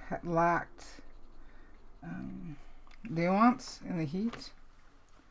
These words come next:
and that it actually, from setting six to eight, I didn't go any hotter, hotter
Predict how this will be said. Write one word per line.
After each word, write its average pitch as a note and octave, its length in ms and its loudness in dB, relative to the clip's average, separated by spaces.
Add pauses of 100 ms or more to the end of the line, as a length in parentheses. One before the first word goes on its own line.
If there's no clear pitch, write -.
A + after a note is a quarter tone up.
(720)
and D#3+ 140 0
that E3 140 6
it D#3+ 100 6
actually, D#3+ 480 4
from D#3+ 260 2
setting E3 460 4
six - 600 -2
to F3+ 80 4
eight, F3 440 6 (140)
I F#3 80 2
didn't G#3+ 220 6
go A3+ 80 8
any A3 160 8
hotter, E3+ 520 8
hotter E3 520 6